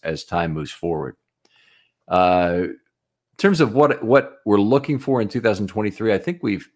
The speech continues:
we've talked about a lot of things, but one thing that we didn't hit on yet is special teams. And he did play a little bit of special teams, about twelve snaps, um, in his three games that he was active, the Cleveland, the, the Bengals finale, then the Bengals wild card game.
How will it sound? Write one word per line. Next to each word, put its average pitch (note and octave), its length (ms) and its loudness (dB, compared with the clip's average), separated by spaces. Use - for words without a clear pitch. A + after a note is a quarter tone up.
we've G#2+ 180 -2
talked E3+ 240 0
about C3 160 4
a G2+ 40 2
lot A#2 200 4
of C#3 80 -4
things, G#2+ 160 -6
but G2 160 -6
one C#3+ 160 -4
thing C3 360 -6
that G#2 140 -10
we G#2+ 80 -8
didn't C3 240 -4
hit A2+ 140 -2
on F#2+ 160 0
yet F2 160 -4
is E2+ 80 -10
special G2+ 340 -4
teams. - 540 -12
And F#2+ 340 0
he A#2 200 -6
did A3+ 260 -6
play G3 140 0
a C3 60 4
little A#2+ 300 2
bit C3+ 120 2
of A2+ 80 -2
special G#2+ 340 -4
teams, F#2+ 540 -4
about F#2+ 280 0
twelve G#2 360 -2
snaps, F#2+ 600 -6
um, F2 460 -6
in G2 140 -4
his F#2 280 -6
three G2 300 -6
games F#2 360 -6
that E2+ 80 -8
he F2 60 -8
was F2 120 -10
active, F2 400 -6
the D#2+ 80 -12
Cleveland, F2 560 -8
the, E2 220 -8
the D#2+ 120 -12
Bengals F#2+ 320 -4
finale, F2+ 400 -4
then E2+ 160 -8
the E2 60 -8
Bengals E2 320 -6
wild G2 280 4
card E2 280 -2
game. D#2+ 280 -6